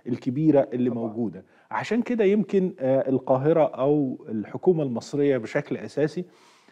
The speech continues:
Speaker 1: عملت، أنا من وجهة نظري، خلية أزمة منذ بداية الموضوع نفسه، منذ،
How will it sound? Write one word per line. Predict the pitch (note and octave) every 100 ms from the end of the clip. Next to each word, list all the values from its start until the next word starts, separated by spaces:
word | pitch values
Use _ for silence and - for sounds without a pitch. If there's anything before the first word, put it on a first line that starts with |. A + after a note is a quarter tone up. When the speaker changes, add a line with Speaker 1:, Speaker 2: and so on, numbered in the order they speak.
| _ _ -
Speaker 1:
عملت، | A#2+ C4 B3 A3 - -
أنا | C#3 D#3
من | D3
وجهة | F3 E3+ D3+
نظري، | E3 E3+ D#3
خلية | - C3+ D#3+ F#3 - D#3
أزمة | E3+ E3 D#3+
منذ | C#3+ E3+ G3 D#3+
بداية | C#3+ B2 D#3 F3 D3
الموضوع | B2+ A#2+ C3 D3+
نفسه، | C#3 D3 - C3
منذ، | C3+ D#3+ C#3 C#3 C#3+